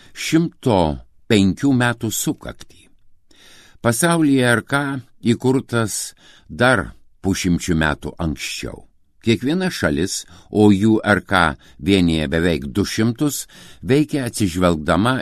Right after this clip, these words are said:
į savo situaciją ir kylančius iššūkius. Per žinias nuolat girdime apie karus, potvinius, ugnikalnių įsiveržimus. Visur sutinkame R K savanorius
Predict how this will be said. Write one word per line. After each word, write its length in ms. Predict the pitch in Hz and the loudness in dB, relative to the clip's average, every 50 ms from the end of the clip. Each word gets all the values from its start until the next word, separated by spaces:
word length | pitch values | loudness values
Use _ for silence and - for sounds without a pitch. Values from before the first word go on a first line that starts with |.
| - - | -4 -2
į 100 | 98 98 | -2 -2
savo 320 | - - - 110 92 82 78 - | -2 0 0 0 0 0 -2 -4
situaciją 840 | - 85 78 - - 80 95 120 143 147 - - - 135 123 110 | -4 -6 -6 -4 -2 0 0 0 0 -2 -4 -2 0 0 2 2
ir 80 | 92 76 - | 0 -2 -2
kylančius 720 | - 107 110 101 101 98 92 - - 90 87 - - - - | -2 0 0 2 2 0 -2 -2 -4 -6 -6 -6 -8 -10 -8
iššūkius. 640 | 85 78 62 - - - - - - - - - - - - - - - - - - - - - - - - - - - - - - - - | -10 -10 -10 -10 -14 -16 -18 -18 -16 -16 -14 -14 -14 -14 -14 -18 -20 -20 -20 -20 -20 -20 -20 -20 -20 -20 -20 -20 -20 -20 -20 -20 -20 -20 -8
Per 180 | - - 131 131 123 | 0 2 4 4 4
žinias 400 | 110 143 151 165 175 170 175 - | 4 2 2 2 2 0 0 2
nuolat 380 | 127 135 143 143 135 127 107 90 | 2 2 4 4 2 2 0 0
girdime 640 | 82 80 98 92 82 64 64 65 65 64 58 57 - _ - | 0 2 2 2 2 0 -4 -6 -6 -6 -8 -10 -14 _ -2
apie 300 | - 113 113 - 147 139 | -2 -2 0 0 -2 0
karus, 400 | - 104 87 104 123 131 - - | 0 0 2 2 0 -2 -2 -6
potvinius, 800 | - - 101 110 120 117 - - 90 87 85 82 76 - - - | -6 0 2 4 4 2 2 0 0 0 0 0 -2 -4 -6 -2
ugnikalnių 880 | - - 160 123 101 92 98 101 117 110 - 104 95 92 90 90 90 | 4 4 4 4 4 4 4 4 4 4 2 0 2 4 4 4 4
įsiveržimus. 880 | 87 - - 95 82 87 87 73 67 78 87 82 78 78 76 - - - - - - - - - _ - | 2 2 -2 -2 0 0 0 0 0 -2 0 0 0 -2 -4 -6 -10 -14 -16 -20 -20 -20 -20 -20 _ -4
Visur 560 | 98 110 117 107 - - - 131 151 170 175 - | 2 2 2 2 2 2 2 2 2 2 0 -2
sutinkame 760 | - - 165 - - 165 160 160 151 - 151 147 147 143 143 143 135 131 - - - - - | -2 -2 -2 0 0 0 0 0 -2 -2 -2 0 0 0 -2 -4 -6 -10 -16 -20 -20 -16 -6
R 260 | - - 120 104 98 - - | -2 0 2 2 2 0 0
K 160 | 104 92 85 | 0 0 0
savanorius 800 | - - 92 80 71 78 73 76 73 76 107 127 123 - - | 0 -2 -2 -2 0 0 -2 0 -2 -2 -2 -2 -4 -6 -8